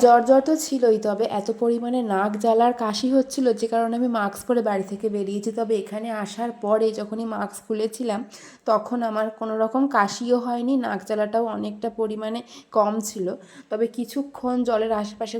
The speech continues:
ঘোরাঘুরি করতে করতে একটু অসুবিধা হচ্ছিল ঠিকই, তবে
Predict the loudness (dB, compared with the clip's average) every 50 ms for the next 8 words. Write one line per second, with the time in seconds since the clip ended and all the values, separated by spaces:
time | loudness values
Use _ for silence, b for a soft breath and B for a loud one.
0 | -4 -2 -2 -2 0 0 -2 -2 -2 -4 -8 -8 -8 -8 -8 -8 -6 -6 -8 -4
1 | -2 0 0 0 -2 -4 -6 -4 0 0 0 0 -2 -4 -6 -6 -6 -4 -2 -2
2 | -2 -2 0 -2 -4 -4 -4 -12 -12 B B B -20 -18 B B 0 0 2 2
3 | 0